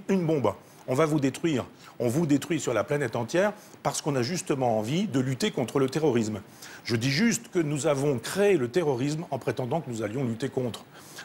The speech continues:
Donc c'est pour ça que c'est plus utile que l'émotion qu'on veut nous, que, qu'on, qu'on veut nous revendre aujourd'hui en disant : « Il faut être Charlie, il faut acheter, et cetera. » Tout ça est une chose. Mais je pense que quand on fait un travail de philosophe,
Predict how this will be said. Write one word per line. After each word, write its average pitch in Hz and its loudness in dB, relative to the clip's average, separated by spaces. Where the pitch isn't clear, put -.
Donc 110 0
c'est 170 2
pour 196 -2
ça 240 2
que - -2
c'est 156 2
plus 180 -2
utile 220 -2
que 214 2
l'émotion 175 0
qu'on 131 0
veut 131 2
nous, 127 0
que, 127 0
qu'on, 117 0
qu'on 127 0
veut 123 2
nous 120 0
revendre 131 2
aujourd'hui 120 0
en 131 0
disant : « 117 0
Il - -
faut 131 -2
être 123 0
Charlie, 117 -4
il 120 -6
faut 117 0
acheter, 104 0
et 107 -2
cetera. » 104 -6
Tout 147 -2
ça 226 0
est 143 -2
une 139 0
chose. 123 0
Mais 127 0
je 120 -4
pense 160 -2
que 139 -2
quand 143 -4
on 139 0
fait - -4
un 123 0
travail 110 0
de 104 0
philosophe, 143 2